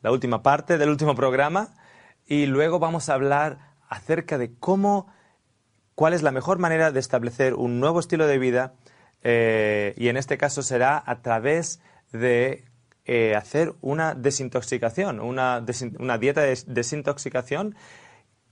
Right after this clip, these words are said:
que nos va a ayudar a empezar limpios y, y, y nuevos en un nuevo estilo de vida. Por ello, el mensaje de, ah, de hoy se titula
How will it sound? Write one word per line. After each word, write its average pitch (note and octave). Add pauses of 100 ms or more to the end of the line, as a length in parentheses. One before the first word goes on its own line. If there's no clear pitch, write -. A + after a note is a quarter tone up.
que D#3
nos C#3+
va D3
a -
ayudar D3
a B2
empezar D3 (800)
limpios F3+
y, - (340)
y, B2
y B2+
nuevos C#3+ (340)
en B2
un C3
nuevo B2
estilo A2
de G2+
vida. - (460)
Por C#3
ello, F#3 (440)
el C3
mensaje E3+ (340)
de, B2+
ah, A2 (500)
de B2+
hoy F#3 (380)
se -
titula D3